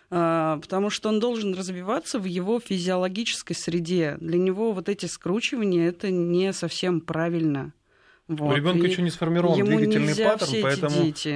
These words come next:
Speaker 2: это
Speaker 1: э, де-,
Speaker 2: стере-,
Speaker 1: делать вещи, вот
Speaker 2: стере-,
Speaker 1: эти все
Speaker 2: стереотип
Speaker 1: ломать.
Speaker 2: скручивания возникает тогда,
Speaker 1: Не-не,
Speaker 2: когда
Speaker 1: плохая
Speaker 2: ребенок,
Speaker 1: идея.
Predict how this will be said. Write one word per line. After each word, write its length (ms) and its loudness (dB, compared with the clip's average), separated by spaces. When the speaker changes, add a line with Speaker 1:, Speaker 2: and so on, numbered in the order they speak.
Speaker 2:
это 60 -2
Speaker 1:
э, 40 2
де-, 80 2
Speaker 2:
стере-, 560 0
Speaker 1:
делать 680 -4
вещи, 460 -2
вот 0 -
Speaker 2:
стере-, 140 2
Speaker 1:
эти 220 -6
все 260 -12
Speaker 2:
стереотип 460 0
Speaker 1:
ломать. 320 2
Speaker 2:
скручивания 520 0
возникает 640 -2
тогда, 260 2
Speaker 1:
Не-не, 100 2
Speaker 2:
когда 160 0
Speaker 1:
плохая 220 0
Speaker 2:
ребенок, 100 -2
Speaker 1:
идея. 280 -6